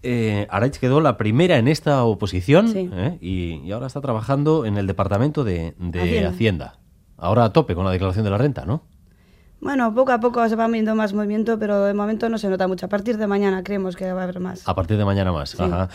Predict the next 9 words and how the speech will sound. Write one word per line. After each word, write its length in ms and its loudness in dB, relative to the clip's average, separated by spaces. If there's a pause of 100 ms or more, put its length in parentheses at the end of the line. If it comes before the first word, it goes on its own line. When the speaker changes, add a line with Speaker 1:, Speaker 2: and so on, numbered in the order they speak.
(260)
Speaker 1:
Eh, 580 2 (100)
¿cómo 180 -4
es 100 -6
tu, 420 0
cómo 160 -6
es 40 -4
tu 60 -4
trabajo 400 0
ahí? 180 -12